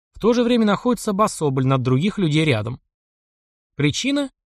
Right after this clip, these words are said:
тёмные ободки на шеях обоих. "Это то, о чём я думаю?"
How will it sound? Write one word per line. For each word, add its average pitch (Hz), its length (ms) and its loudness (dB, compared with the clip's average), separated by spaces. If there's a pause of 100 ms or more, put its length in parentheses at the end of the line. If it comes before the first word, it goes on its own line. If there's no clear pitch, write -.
(100)
тёмные 139 400 2
ободки 131 400 0
на 226 120 0
шеях 127 400 -2
обоих. 123 420 -4 (920)
"Это 139 260 0
то, 151 160 2
о 139 80 2
чём 147 180 -2
я 135 160 2
думаю?" 202 380 0